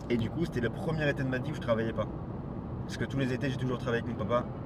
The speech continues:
euh, pour faire de l'argent, ou, euh, j'avais des jobs saisonniers. Et là, c'est le seul été de ma vie où je m'étais dit, je vais pas travailler, euh, parce que je sais que je vais être en alternance, donc je vais gagner de l'argent.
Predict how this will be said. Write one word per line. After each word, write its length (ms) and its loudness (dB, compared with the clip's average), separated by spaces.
euh, 40 -4
pour 120 -2
faire 120 2
de 40 0
l'argent, 560 0
ou, 140 4
euh, 120 4
j'avais 140 2
des 180 2
jobs 140 0
saisonniers. 400 2
Et 100 2
là, 120 12
c'est 180 0
le 260 0
seul 320 4
été 180 2
de 60 0
ma 200 2
vie 280 0
où 120 2
je 60 0
m'étais 260 2
dit, 180 2
je 60 0
vais 60 2
pas 140 8
travailler, 420 0
euh, 240 0
parce 140 -2
que 80 0
je 80 2
sais 120 2
que 60 0
je 60 0
vais 60 2
être 100 0
en 60 4
alternance, 400 2
donc 120 -2
je 60 0
vais 60 0
gagner 180 2
de 40 2
l'argent. 280 2